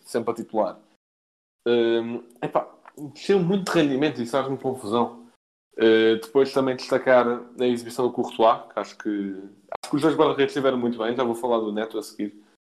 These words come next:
Hum, acho que o Courtois também teve muito bem, teve aquela grande defesa, um remate do Messi a curta distância. Eh, pronto, o Messi fez uma daquelas fintas curtas que ele faz e que parte toda a gente. Toda a gente sabe que ele vai fazer aquilo, mas ninguém consegue parar.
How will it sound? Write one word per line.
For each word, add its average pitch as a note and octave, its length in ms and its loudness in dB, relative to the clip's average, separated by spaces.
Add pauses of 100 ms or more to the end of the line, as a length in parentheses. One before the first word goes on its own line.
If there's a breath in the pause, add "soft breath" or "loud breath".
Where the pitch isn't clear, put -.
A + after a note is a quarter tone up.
(380)
Hum, G2 680 2 (640)
acho - 180 2
que C3 60 -4
o A#2+ 40 -2
Courtois A#2 320 4
também A#2 180 -4
teve A2+ 160 -2
muito A2 160 -8
bem, G#2 180 -4
teve G#2+ 200 -6
aquela G#2+ 280 -2
grande G#2 220 -2
defesa, G#2 280 -2
um G2 80 -4
remate G2 360 -8
do G#2 160 -10
Messi G#2 380 -6
a G2+ 40 -12
curta G#2 280 -12
distância. G#2 480 -10 (680 soft breath)
Eh, A2 240 6
pronto, B2+ 280 -2
o G#2 40 -2
Messi G#2 400 -2
fez G#2 200 -2
uma A2 160 2
daquelas G#2 420 2
fintas G#2+ 300 -6
curtas - 360 -2
que - 100 -8
ele G2+ 80 0
faz G#2 280 4
e - 20 -2
que - 100 -6
parte - 280 0
toda G#2 200 0
a G2 60 0
gente. G2+ 280 -6
Toda - 220 2
a D3 40 4
gente D3 180 0
sabe D#3+ 140 0
que E3 40 -4
ele F3 100 2
vai F3 60 -8
fazer F#3 140 -2
aquilo, C#3+ 360 -2
mas G2+ 140 -12
ninguém A#2 220 -4
consegue B2+ 260 -6
parar. B2 320 -2